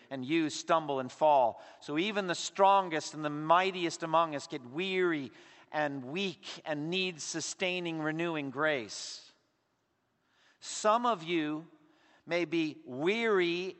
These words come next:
and weak because you're outside of Christ. The Bible in other places says that you're dead in transgressions and sins, and I am so thankful that God brought you here today,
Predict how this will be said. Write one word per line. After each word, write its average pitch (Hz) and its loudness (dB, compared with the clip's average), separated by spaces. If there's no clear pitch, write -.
and 143 -2
weak 196 -2
because 175 0
you're 160 0
outside 165 4
of 135 -10
Christ. 190 4
The 151 -8
Bible 165 4
in 156 0
other 190 2
places 160 -2
says 165 -2
that 156 -4
you're 156 -4
dead 170 2
in 175 -2
transgressions 160 -2
and 147 -6
sins, 165 -4
and 151 -2
I 147 0
am 165 -4
so 214 2
thankful 185 -2
that 139 -6
God 147 4
brought 143 4
you 131 -8
here 135 0
today, 117 -6